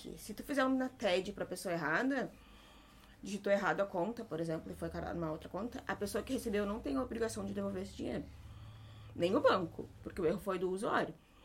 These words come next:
Quando a pessoa tem boa vontade, ela devolve, né? <laughs> Tipo assim, somos honestos, esse dinheiro não é meu, vou devolver. Mas não é obrigatório. Com o Pix é a mesma coisa. Na verdade, não é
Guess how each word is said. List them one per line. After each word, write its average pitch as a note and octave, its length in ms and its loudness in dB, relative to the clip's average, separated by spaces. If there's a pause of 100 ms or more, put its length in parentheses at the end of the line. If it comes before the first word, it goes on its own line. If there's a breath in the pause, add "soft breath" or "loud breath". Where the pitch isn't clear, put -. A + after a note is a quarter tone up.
(1800 loud breath)
Quando C#4 200 2
a E4+ 40 0
pessoa C#4 220 -2
tem B3 120 2
boa G3+ 180 6
vontade, G3+ 420 2
ela A3 140 6
devolve, F#4 440 10
né? F4 100 10 (240)
<laughs> C4 220 10
Tipo C4+ 280 6
assim, G#3+ 340 8 (480 loud breath)
somos B3 280 8
honestos, D#4 600 12
esse F#3+ 160 4
dinheiro G#3 220 4
não G#3+ 80 8
é B3+ 60 8
meu, C4+ 360 10
vou G#3 80 4
devolver. G#3 400 4 (360 loud breath)
Mas G3 200 4
não F3 140 2
é F3 100 4
obrigatório. A3+ 560 2 (140)
Com B3 80 -2
o A#3 40 0
Pix A#3 300 -4
é A#3 60 2
a A#3+ 40 4
mesma A#3+ 280 0
coisa. B3 400 0 (420 loud breath)
Na F#3+ 60 -6
verdade, G3 380 2
não A3 180 4
é A#3+ 260 6